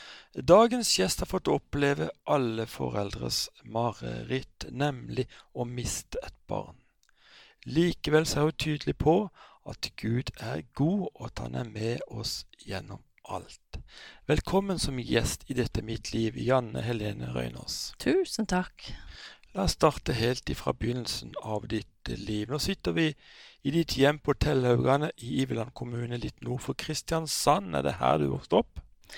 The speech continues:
Speaker 2: Nei, eh, jeg vokste egentlig opp i, gikk alle årene på skole i Søgne,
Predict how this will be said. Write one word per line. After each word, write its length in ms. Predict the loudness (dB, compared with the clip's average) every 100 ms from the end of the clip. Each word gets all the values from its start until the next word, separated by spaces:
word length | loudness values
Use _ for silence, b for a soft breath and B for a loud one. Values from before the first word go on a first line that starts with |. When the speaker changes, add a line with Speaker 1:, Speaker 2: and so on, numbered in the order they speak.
| B B B -6
Speaker 2:
Nei, 240 | 0 0 0 -4 -6
eh, 600 | 2 4 6 6 4 2 -2 -8 B B B -20 _ -2
jeg 180 | 0 4
vokste 320 | 2 4 2
egentlig 380 | 2 2 4 4
opp 320 | 2 -4 2
i, 140 | 4 6 6 6 4 0 -2 -2
gikk 300 | 0 0 4
alle 240 | 4 6 4
årene 320 | 4 2 0
på 160 | -2 -2
skole 400 | 0 0 0 -2
i 160 | 0
Søgne, 480 | 0 0 -2 -2 -4